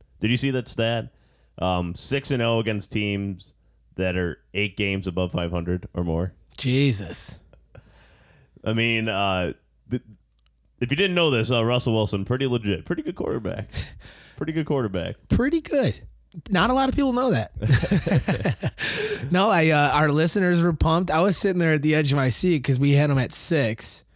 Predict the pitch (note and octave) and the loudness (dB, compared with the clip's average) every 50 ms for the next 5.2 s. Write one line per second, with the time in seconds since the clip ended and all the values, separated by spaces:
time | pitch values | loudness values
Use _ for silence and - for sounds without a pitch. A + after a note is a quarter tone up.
0 | - - - G#2 B2+ D#3 C#3+ A#2+ D#3+ D#3 D3 D3 D3 C#3+ C#3+ C#3+ C#3+ C3+ C3 - | -18 -8 -2 0 2 2 2 4 4 4 4 4 4 4 4 4 2 0 -2 -4
1 | - - D3+ C#3 C#3 C#3 C3+ C3+ C3 C3 C3 C#3 C3+ - - D#3+ D#3 C#3+ C#3 C3+ | -4 0 0 2 4 4 4 2 2 2 2 0 0 -2 0 0 2 4 4 4
2 | C3+ C3 A2 - - C#3+ - - D3+ D3 D3 D3+ D3+ C#3+ C3 B2+ C#3 C#3 C#3+ D3+ | 2 2 0 -4 -8 -12 -6 -2 0 2 2 2 2 2 2 2 2 2 2 2
3 | C#3 - E3+ D#3 D3 C3+ A#2+ - C#3+ C3 B2+ B2 - - D#3 D#3 D#3 C#3+ C#3 D#3+ | 2 0 0 2 2 2 2 2 2 2 2 2 0 0 0 0 0 0 0 0
4 | D3+ D3 D3 C3+ - D#3 D#3+ D#3 D#3 D#3 C#3 C3+ A#2+ C3+ B2+ B2+ B2 B2+ B2 A#2+ | 2 2 2 2 2 2 2 4 4 4 2 2 2 2 2 2 2 2 2 2
5 | A#2 A#2 - | 2 0 -2